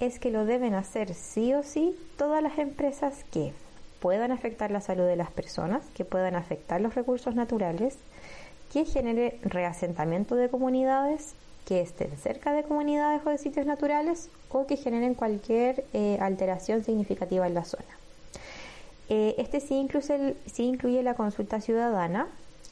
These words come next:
pero al revisar las estadísticas del mismo servicio en su página, hay en este momento solamente diez proyectos que están en diez regiones diferentes, pero para esos diez proyectos solamente veinte personas, personas naturales, al, han como realizado esta consulta.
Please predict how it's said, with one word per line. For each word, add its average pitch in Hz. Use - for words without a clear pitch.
pero 262
al 277
revisar 226
las 233
estadísticas 220
del 185
mismo 190
servicio 220
en 247
su 254
página, 285
hay 254
en 226
este 226
momento 233
solamente 226
diez 247
proyectos 254
que 208
están 190
en 175
diez 180
regiones 220
diferentes, 262
pero 202
para 196
esos 208
diez 226
proyectos 262
solamente 240
veinte 233
personas, 202
personas 190
naturales, 190
al, 240
han 214
como 220
realizado 190
esta 214
consulta. 220